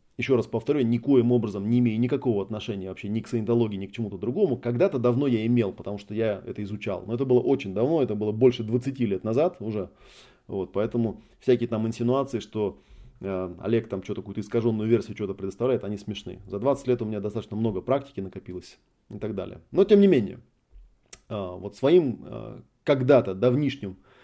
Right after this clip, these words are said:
давнишним, давнишним коллегам, то есть если кто-то у нас есть в эфире,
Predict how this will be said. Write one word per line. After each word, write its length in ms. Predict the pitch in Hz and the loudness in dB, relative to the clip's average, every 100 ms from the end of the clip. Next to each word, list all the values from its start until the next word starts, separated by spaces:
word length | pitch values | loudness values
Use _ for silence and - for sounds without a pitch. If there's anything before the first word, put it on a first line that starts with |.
| _ _ | _ _
давнишним, 460 | - 123 127 120 98 | 0 2 2 0 -4
давнишним 420 | 107 113 101 98 | -2 -2 -2 -8
коллегам, 540 | - 131 135 180 139 104 | 0 2 4 4 2 -2
то 80 | |
есть 120 | 101 113 | -6 -8
если 160 | - | -8
кто-то 240 | 117 139 113 | -4 -2 -2
у 40 | |
нас 140 | 104 | -4
есть 160 | 107 - | -6 -4
в 80 | 113 | -6
эфире, 480 | - 170 147 107 | -4 0 2 2